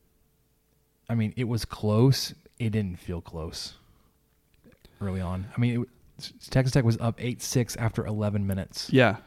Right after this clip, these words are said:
Speaker 2: fourteen total points.
Speaker 1: So you had gone a quarter of the game,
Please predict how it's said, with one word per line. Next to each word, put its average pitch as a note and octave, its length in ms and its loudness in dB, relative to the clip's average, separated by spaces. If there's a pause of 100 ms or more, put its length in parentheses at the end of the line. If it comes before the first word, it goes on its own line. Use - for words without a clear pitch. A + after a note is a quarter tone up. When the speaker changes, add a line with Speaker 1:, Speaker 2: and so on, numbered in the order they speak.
Speaker 2:
fourteen C3+ 460 6
total A2+ 260 6
points. - 540 2 (1040)
Speaker 1:
So B2+ 140 4
you G#2 180 4
had B2 80 6
gone A#2 480 6 (640)
a A2 60 0
quarter C#3 440 4
of A2 180 0
the A2+ 80 4
game, G2 400 0